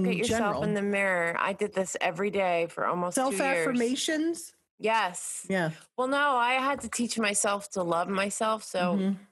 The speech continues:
Speaker 2: remember, guys, start baby steps.
Speaker 1: Yeah.
Speaker 2: First, I started looking at myself in the mirror,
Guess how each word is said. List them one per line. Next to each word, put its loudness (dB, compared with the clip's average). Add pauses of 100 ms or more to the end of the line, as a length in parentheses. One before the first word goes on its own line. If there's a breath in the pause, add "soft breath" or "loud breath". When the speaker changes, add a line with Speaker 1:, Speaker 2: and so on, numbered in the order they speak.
(180)
Speaker 2:
remember, 0
guys, -2
start -4
baby 0
steps. -2 (440 loud breath)
Speaker 1:
Yeah. 0
Speaker 2:
First, 0
I 2
started -2
looking 0
at 0
myself -2
in -2
the 0
mirror, 0